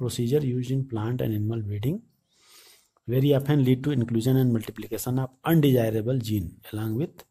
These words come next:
desired gene। कहने का मतलब कुल मिला के ये है कि जब हम लोग जो कि, अ, ट्रेडिशनल हमारा हाइब्रिडाइजेशन का प्रोसीजर है जो कि हम लोग यूज़ करते थे पहले, करते आए हैं कई, कई सालों से, हज़ारों सालों से,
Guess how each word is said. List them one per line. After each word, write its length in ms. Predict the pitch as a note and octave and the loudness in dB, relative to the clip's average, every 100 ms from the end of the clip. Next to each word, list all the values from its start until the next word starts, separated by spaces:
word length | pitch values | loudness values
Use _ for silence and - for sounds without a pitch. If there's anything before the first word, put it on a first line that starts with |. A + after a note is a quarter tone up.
| _ G#2+ | _ -8
desired 320 | G2 F2 F2 | -6 -6 -10
gene। 140 | G2 | -8
कहने 200 | B2 D3+ | 0 4
का 60 | E3+ | 4
मतलब 320 | D3+ B2+ C3+ | 4 0 -2
कुल 140 | C3+ A#2 | -2 -2
मिला 220 | A2+ A2 | 0 -4
के 140 | - | -6
ये 140 | G2+ G#2+ | -6 -4
है 240 | D3+ B3 _ _ _ _ - | -4 -6 _ _ _ _ -2
कि 140 | D3+ | 0
जब 420 | C#3+ A2+ C3+ C#3+ | 0 4 6 6
हम 200 | G#2+ A#2 | 4 4
लोग 340 | A#2 A#2 G2 - _ _ _ _ - | 4 2 -2 -12 _ _ _ _ -10
जो 240 | G#2+ A#2 | -2 -2
कि, 220 | A#2 C3 | 2 0
अ, 560 | C3+ C3+ A#2+ A2 G#2 G2+ - _ - | 0 -2 -4 -2 -4 -6 -12 _ 0
ट्रेडिशनल 480 | C3 C#3 C#3 E3 C#3+ | 2 4 2 4 6
हमारा 260 | C3 B2+ | 4 4
हाइब्रिडाइजेशन 760 | - A#2+ A#2 A#2 A2+ A2 C#3 B2 | 2 2 4 4 2 4 6 6
का 220 | A#2+ G#2 - - - | 4 0 -4 -18 -8
प्रोसीजर 460 | G#2+ - A#2 C3 B2 | -4 0 4 4 6
है 120 | C3 | 2
जो 140 | A2 | 2
कि 100 | A2 | 0
हम 120 | G#2 | 0
लोग 100 | G#2+ | 2
यूज़ 300 | G#2+ A2+ A#2 | 2 0 0
करते 300 | - A#2 A#2+ | -2 -2 0
थे 140 | A#2 A#2+ | 0 -2
पहले, 400 | - G#2 A#2 C#3 - - - - - _ _ - | -2 -2 -2 -2 -6 -20 -20 -20 -20 _ _ -12
करते 300 | - G2+ A#2+ | -6 -2 0
आए 220 | G2+ A#2 | 0 4
हैं 500 | B2+ B2+ C#3 C#3+ - - - - | 6 6 4 0 -14 -20 -16 -8
कई, 240 | G#2+ A2+ - | -6 -6 -6
कई 180 | A2 A2 | -4 -4
सालों 340 | G#2 A2 G#2+ | -2 -2 0
से, 180 | G#2+ A#2 | 0 -2
हज़ारों 280 | G2+ G#2 G#2+ | -2 -2 -2
सालों 280 | G#2 G#2+ G#2+ | -4 -4 -4
से, 200 | - | -2